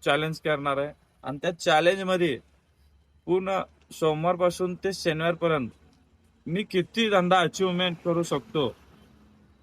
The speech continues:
आपलं तेवढंच बारा तास, सकाळी सातला जायचं, निघायचं आणि संध्याकाळी सातला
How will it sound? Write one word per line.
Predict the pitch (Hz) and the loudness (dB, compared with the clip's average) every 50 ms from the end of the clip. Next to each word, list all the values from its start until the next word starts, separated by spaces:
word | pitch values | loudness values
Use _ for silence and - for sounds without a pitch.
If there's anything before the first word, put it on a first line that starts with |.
| _ _ - | _ _ -2
आपलं | 123 147 156 - 170 180 | 0 0 0 2 0 -2
तेवढंच | 175 - 196 202 220 233 226 180 - _ _ _ _ _ - | 0 0 0 0 2 2 0 -2 -6 _ _ _ _ _ -2
बारा | 123 147 151 151 156 165 | 2 4 4 4 4 2
तास, | 175 - 165 165 160 | 0 0 -2 -2 0
सकाळी | - 151 139 - 156 156 160 | -2 -2 -2 0 0 0 0
सातला | - 175 156 151 - - 165 165 165 | 2 2 2 2 0 -2 -4 -4 -4
जायचं, | 160 151 160 165 156 - - - 147 | -4 -4 -4 -6 -6 -8 -12 -10 -8
निघायचं | 151 143 156 160 160 - 170 | -4 -2 -2 -2 -2 -2 -6
आणि | 165 170 | -6 -6
संध्याकाळी | 165 170 143 143 147 151 - - 156 160 | -6 -6 -6 -4 -4 -4 -2 -2 -4 -4
सातला | - - 139 139 - 151 151 | -2 -4 -4 -4 -2 -4 -4